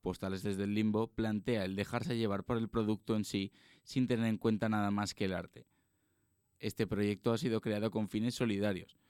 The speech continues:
Todo el dinero recaudado en la venta de las postales irá a parar al Centro de Solidaridad de Zaragoza, más concretamente a Proyecto Hombre, que ayuda a personas con problemas de adicciones. La décima edición de Postales desde el Limbo se celebrará entre el veintinueve de noviembre y el dos de diciembre.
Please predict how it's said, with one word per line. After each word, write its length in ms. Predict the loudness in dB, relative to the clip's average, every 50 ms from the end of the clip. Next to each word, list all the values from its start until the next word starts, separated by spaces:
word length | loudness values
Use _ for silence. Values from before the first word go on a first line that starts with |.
| _ _ _ _ _ _
Todo 180 | 0 2 4 4
el 100 | 4 4
dinero 300 | 4 4 4 4 4 2
recaudado 540 | 2 0 -2 2 2 4 4 4 2 2 2
en 60 | 2
la 100 | 2 2
venta 220 | 0 0 -2 -2
de 80 | -4 -6
las 140 | -6 -6 -4
postales 500 | -4 -4 -4 -2 -4 -4 -4 -4 -6 -6
irá 240 | -6 -4 -4 -2 -2
a 60 | -2
parar 260 | -2 -2 -2 -2 -2
al 160 | -2 -4 -4
Centro 280 | -4 -2 -4 -2 -2 -4
de 40 | -2
Solidaridad 540 | -2 -2 0 0 0 0 -2 -2 -2 -2 -2
de 80 | -4
Zaragoza, 560 | -4 -4 -6 -4 -4 -4 -6 -6 -6 -10 -18 _ _ _ _ _ _ _ -8
más 160 | -6 -6 -2
concretamente 640 | 0 -2 0 0 0 -2 -2 -2 -2 -2 -2 -2 -4
a 40 |
Proyecto 520 | -4 -2 -2 0 0 0 -2 -2 -2 -2 -2
Hombre, 300 | -2 -6 -10 -12 -16 -20 _ _ _ _ _ -4
que 80 | -2
ayuda 260 | 0 2 2 2 2 0
a 80 | 0
personas 380 | -2 -4 -2 0 -2 -2 -2 0
con 160 | -2 -2 -2
problemas 400 | 0 -2 -2 -2 -2 -4 -4 -2
de 60 | -2
adicciones. 580 | -4 -4 -4 -6 -8 -12 -14 -14 -16 -20 -20 _ _ _ _ _ _ _ _ _ _ _ _ _ _ _ _ -6
La 80 | -4
décima 420 | -2 -2 -2 -2 -2 0 0 0 2
edición 320 | 2 0 -2 -2 -4 -4
de 80 | -4 -6
Postales 400 | -6 -8 -10 -8 -6 -6 -6 -4
desde 220 | -4 -4 -2 -2
el 100 | -2 0
Limbo 240 | 0 0 0 0 -2
se 140 | -2 -4 -6
celebrará 540 | -4 -4 -4 -2 -2 -4 -4 -4 -4 -6 -6
entre 220 | -8 -8 -6 -6
el 120 | -6 -4
veintinueve 540 | -4 -2 -4 -2 -2 0 0 0 2 2 2
de 80 | 0 0
noviembre 460 | 0 0 0 0 0 0 0 0 0
y 80 | 0 0
el 100 | -2 -2
dos 160 | -2 -2 -2
de 80 | -2
diciembre. 500 | -4 -4 -4 -2 -2 -4 -4 -6 -8 -14